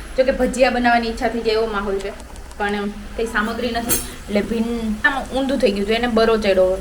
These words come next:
લાગે. તો આ છે ને, જુઓ, ભીંડાનું શાક કરું છું અને મસાલાવાળું, એટલે થોડુંક આમ સારું લાગે. અને રોટલા બનાવી શકાય,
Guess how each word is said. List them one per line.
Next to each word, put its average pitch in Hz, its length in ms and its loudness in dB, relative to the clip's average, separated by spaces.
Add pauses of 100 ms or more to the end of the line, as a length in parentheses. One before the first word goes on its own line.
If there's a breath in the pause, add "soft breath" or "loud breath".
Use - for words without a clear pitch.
લાગે. 180 220 0 (520 loud breath)
તો 226 340 6 (260)
આ 240 40 6
છે 302 160 4
ને, 254 120 2
જુઓ, 208 220 4 (1080)
ભીંડાનું 269 340 6
શાક 339 280 4
કરું 392 280 2
છું 403 260 0
અને 247 260 2 (100)
મસાલાવાળું, 226 600 2 (580 loud breath)
એટલે 262 160 2
થોડુંક 269 300 0
આમ 254 180 0 (280)
સારું 226 240 0
લાગે. 185 200 -6
અને 214 640 -2
રોટલા 262 500 2
બનાવી 277 300 0
શકાય, 208 300 -6